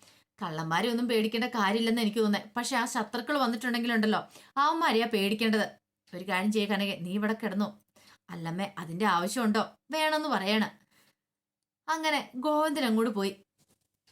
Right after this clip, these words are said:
കതകും കുറ്റിയിട്ട്. ഈ സമയത്ത് ഭയങ്കര ടെൻഷനായിപ്പോയി നന്ദുവിന്. എന്ത് ചെയ്യണമെന്ന് പോലും അറിയത്തില്ല. ദൈവമേ, ഇനിയിപ്പോ പിടിക്കപ്പെടുവോ എന്നൊരു ചിന്ത മനസ്സിലേക്ക് വരുവാണ്.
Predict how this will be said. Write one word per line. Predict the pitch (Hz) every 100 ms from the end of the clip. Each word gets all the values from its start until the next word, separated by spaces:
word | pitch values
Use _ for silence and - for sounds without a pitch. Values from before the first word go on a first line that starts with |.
| _ _ _ _
കതകും | 220 180 190
കുറ്റിയിട്ട്. | 196 196 170 - 202 - - _ _ _ _ _ 180
ഈ | 170
സമയത്ത് | 214 180 180 180 208 - _ _ _ _ _
ഭയങ്കര | 208 190 165 175
ടെൻഷനായിപ്പോയി | 208 220 170 214 220 220 214
നന്ദുവിന്. | 202 180 196 190 - -
എന്ത് | 170 165
ചെയ്യണമെന്ന് | 214 214 185 202 226
പോലും | 208 233
അറിയത്തില്ല. | 180 208 220 - -
ദൈവമേ, | 160 165 180 208 - _ _ _ - - _
ഇനിയിപ്പോ | 180 175 180 208
പിടിക്കപ്പെടുവോ | 208 156 151 190 196 214 -
എന്നൊരു | 262 247 240
ചിന്ത | 240 214
മനസ്സിലേക്ക് | 233 202 208 202 202
വരുവാണ്. | 240 208 214